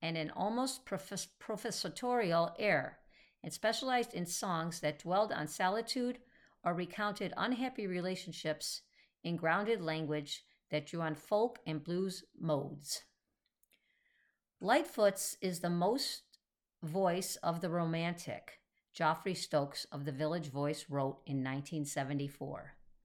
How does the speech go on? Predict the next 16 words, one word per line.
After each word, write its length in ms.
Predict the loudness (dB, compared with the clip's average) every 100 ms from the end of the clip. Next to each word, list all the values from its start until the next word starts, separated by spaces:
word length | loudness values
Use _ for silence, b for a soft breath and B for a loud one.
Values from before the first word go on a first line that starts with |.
| _ b b b b -4
For 160 | 0
him, 460 | 4 6 4 2 -2 -10 -20 _ _ _ _
as 200 | 0 0
for 100 | 0
Don 240 | 2 2 2
Quixote, 560 | 0 2 4 4 2
one 240 | 2 2 2
of 80 |
his 160 | 0 -4
chosen 380 | -2 0 0 0
heroes, 640 | 0 0 0 0 -4 -8 -12 _ b b b _
perfection 640 | -6 0 0 2 -2 -2
is 180 | -4 -4 4
always 420 | 6 6 2 0
in 260 | -2 0
view 460 | 0 2 2 2 -2